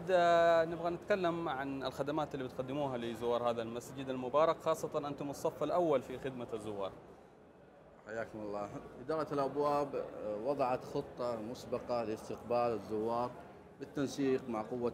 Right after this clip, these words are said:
Speaker 2: أمن المسجد النبوي ومع الجهات الأخرى المشاركة. آه، من تلك الخطة هي فتح العدد الكافي من الأبواب،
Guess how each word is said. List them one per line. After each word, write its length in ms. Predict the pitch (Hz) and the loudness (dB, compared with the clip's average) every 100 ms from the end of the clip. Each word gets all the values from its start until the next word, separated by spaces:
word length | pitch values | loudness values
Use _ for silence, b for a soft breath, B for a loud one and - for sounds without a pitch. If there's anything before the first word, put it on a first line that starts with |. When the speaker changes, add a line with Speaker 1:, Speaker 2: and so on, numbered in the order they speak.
| - | -2
Speaker 2:
أمن 180 | 123 113 | -4 -4
المسجد 380 | 110 117 110 | -4 -6 -8
النبوي 560 | 110 110 117 117 117 113 | -6 -4 -4 -6 -6 -6
ومع 160 | 104 101 | -6 -6
الجهات 420 | 101 107 113 107 | -4 -4 -4 -4
الأخرى 300 | 104 113 104 | -8 -6 -6
المشاركة. 680 | 101 104 123 127 147 175 175 - B B B B 117 | -6 -4 0 2 0 -2 -6 -8 B B B B -10
آه، 360 | 120 123 120 | -6 -4 -4
من 220 | 110 143 156 | -4 -6 -4
تلك 180 | 180 156 | -6 -6
الخطة 580 | 143 151 151 - 143 139 | -6 -4 -6 0 0 2
هي 320 | 135 135 131 131 | -2 -2 -2 -4
فتح 260 | 139 135 - | -8 -8 -8
العدد 400 | 110 117 120 107 | -4 -4 -4 -6
الكافي 520 | 104 - 120 117 117 | -8 -4 -4 -2 -4
من 120 | 104 | -6
الأبواب، 680 | 107 - 107 107 117 117 | -6 -4 -4 -2 0 0